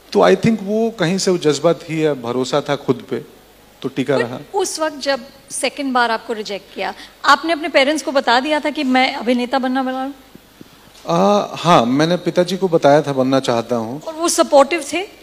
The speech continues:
Speaker 1: बिल्कुल, बिल्कुल सपोर्टिव थे, but उनको सिर्फ चिंता थी कि तुम्हारे, आ, आगे की जिंदगी कैसे चलेगी। अगर ड्रामा स्कूल कर भी लोगे, तो फिर नौकरी लगेगी।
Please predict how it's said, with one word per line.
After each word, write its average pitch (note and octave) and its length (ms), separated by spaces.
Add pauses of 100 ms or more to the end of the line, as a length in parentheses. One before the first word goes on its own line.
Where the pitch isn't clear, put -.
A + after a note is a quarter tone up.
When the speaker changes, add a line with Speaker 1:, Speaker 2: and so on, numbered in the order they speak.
(100)
Speaker 1:
बिल्कुल, F3+ 320
बिल्कुल D3 280
सपोर्टिव F3 520
थे, G#3+ 60
but G#3 180
उनको G#3+ 220
सिर्फ A3+ 240
चिंता G#3+ 320
थी G#3+ 140
कि G#3+ 80
तुम्हारे, G3+ 500
आ, D#3 280 (680)
आगे D#3+ 220
की F#3 80
जिंदगी F3 340
कैसे E3+ 280
चलेगी। A2+ 380
अगर B2+ 160
ड्रामा C3 280
स्कूल E3+ 240
कर E3+ 220
भी C3+ 140
लोगे, A2 380 (640)
तो E3+ 60
फिर F3 160
नौकरी D#3+ 320
लगेगी। E3 420